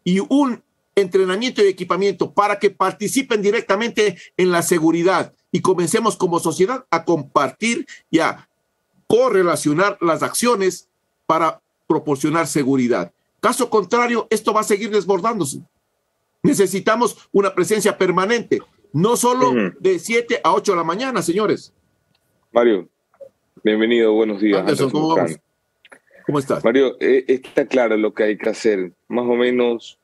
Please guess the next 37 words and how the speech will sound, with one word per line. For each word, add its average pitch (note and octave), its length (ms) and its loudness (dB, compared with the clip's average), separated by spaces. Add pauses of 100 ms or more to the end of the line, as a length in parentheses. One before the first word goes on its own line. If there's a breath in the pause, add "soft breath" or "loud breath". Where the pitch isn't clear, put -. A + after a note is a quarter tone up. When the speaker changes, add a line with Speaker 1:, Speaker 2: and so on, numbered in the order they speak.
Speaker 2:
tú B2+ 340 2
y G#2+ 120 0
cualquier G#2+ 440 0
experto A2+ 400 -2
en G#2+ 80 -4
seguridad G#2 480 2
nos G#2+ 180 -4
dirá G#2+ 380 2 (100)
más D#3 420 -2
o D#3 60 0
menos D3 300 0
lo C#3 100 0
mismo. A#2+ 340 0
El G#2 60 2
Estado G#2+ 280 2
tiene F2+ 140 -4
que G#2 100 -2
recuperar G2+ 520 0
el A2 100 2
control, C#3 640 0
tiene G2+ 160 -4
que G#2 80 0
haber G2 140 2
una G2 260 -4
sola G2 240 0
política, B2 640 0
tiene F#2+ 240 -2
que F#2+ 100 -6
ser G2 160 -4
integral G2+ 600 0 (300 loud breath)
con F#2 140 -2
Fuerzas G2+ 320 0
Armadas, G2 360 0
policías, G2 540 -2
nuevas G2 220 -2
fuerzas F#2+ 320 -4
élites, A2 420 0